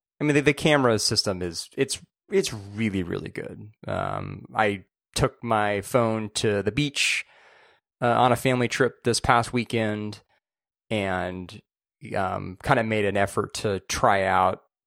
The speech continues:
all the different kinds of, uh, lenses, um, and features.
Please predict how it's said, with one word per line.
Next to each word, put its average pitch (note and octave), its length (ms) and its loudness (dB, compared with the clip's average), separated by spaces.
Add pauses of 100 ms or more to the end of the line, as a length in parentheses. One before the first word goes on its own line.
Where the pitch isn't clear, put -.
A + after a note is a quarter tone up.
(180)
all C3 200 8
the A2 80 2
different G2+ 360 -2
kinds G2 380 -4
of, F2 580 -4
uh, G2+ 240 -4
lenses, B2 920 2
um, G2 400 -4
and F#2 120 -8
features. A2+ 960 0